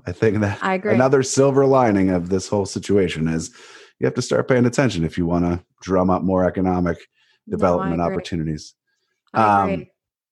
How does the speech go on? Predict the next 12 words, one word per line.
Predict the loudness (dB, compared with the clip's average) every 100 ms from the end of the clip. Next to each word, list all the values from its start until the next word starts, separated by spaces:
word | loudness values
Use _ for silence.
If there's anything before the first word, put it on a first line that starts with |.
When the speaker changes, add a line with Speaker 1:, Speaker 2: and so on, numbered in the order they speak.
| _ _ -2
Speaker 1:
I | 0 2
want | 2 0
to | 0
talk | 0 0
about | -2 -4
this | -6 -10
for | -6 -2
the | 0
next | -2 -2
six | -2 -2 -4
hours, | -6 -8 -10 -12 -18 -20 _ _
but | -2 0 -4